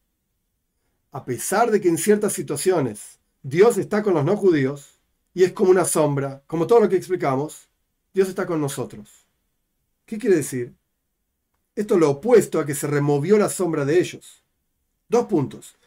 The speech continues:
No solamente que en el caso de los judíos <clears throat> nunca se retira y nunca falta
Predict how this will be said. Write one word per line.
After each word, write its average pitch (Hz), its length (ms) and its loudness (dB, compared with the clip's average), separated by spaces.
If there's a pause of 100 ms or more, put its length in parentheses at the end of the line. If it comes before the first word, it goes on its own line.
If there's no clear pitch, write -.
(180)
No 226 340 4
solamente 143 1000 -2 (640)
que 233 80 0
en 220 60 2
el 214 100 0
caso 220 380 -2
de 139 60 -6
los 143 140 -2
judíos 147 1000 -4 (1040)
<clears throat> - 540 -6
nunca 196 440 -2
se 151 240 -2
retira 147 760 -4 (300)
y 160 80 -2
nunca 220 300 0
falta 208 680 0